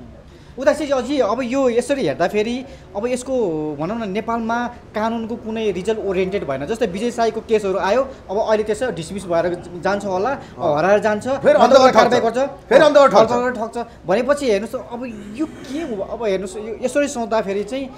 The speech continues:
Speaker 1: यहाँ चाहिँ न कानुन छ अथवा म-, होइन, कानुनको स-, एउटा चाहिँ अनुभूति पनि भइरहेको छैन।
Speaker 2: स-
Speaker 1: भनेपछि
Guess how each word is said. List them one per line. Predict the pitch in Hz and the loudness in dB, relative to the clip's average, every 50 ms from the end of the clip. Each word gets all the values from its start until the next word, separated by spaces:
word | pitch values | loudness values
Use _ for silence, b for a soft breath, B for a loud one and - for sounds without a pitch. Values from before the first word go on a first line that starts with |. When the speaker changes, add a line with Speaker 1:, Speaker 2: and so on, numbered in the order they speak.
| B B B B 151 | B B B B -6
Speaker 1:
यहाँ | 175 202 226 | -4 -4 -2
चाहिँ | 233 262 240 214 | -2 -4 -4 -2
न | 208 233 220 202 | 0 0 0 0
कानुन | - - 196 202 214 226 247 226 | -2 -2 -2 -2 -2 -2 -4 -4
छ | 240 247 | -4 -4
अथवा | 240 254 - 220 226 226 220 220 226 226 220 226 - - - - - 165 | -4 -2 -2 -2 -4 -2 0 0 0 0 -2 -4 -10 -16 -20 -20 -16 -12
म-, | 156 | -10
होइन, | 147 139 131 147 202 214 | -8 -6 -6 -4 -4 -4
कानुनको | 202 196 208 214 226 214 220 226 | -2 -2 -2 -2 -4 -6 -8 -8
स-, | - - - - - | -10 -12 -14 -8 -2
एउटा | 196 202 214 214 | 0 0 0 0
चाहिँ | - - 185 202 | -2 -4 -4 -2
अनुभूति | 214 208 214 - 214 | -2 -2 -4 -2 -2
पनि | 208 226 233 | -2 -2 -2
भइरहेको | 180 139 151 160 185 196 196 202 208 | -2 0 0 0 2 0 0 -2 -2
छैन। | 208 233 233 277 | -4 -4 -6 -6
Speaker 2:
स- | - 151 - - - - | -6 -8 -10 -14 -6 -2
Speaker 1:
भनेपछि | 170 196 240 226 277 269 311 302 254 | -2 -2 0 0 -2 -2 -2 -6 -8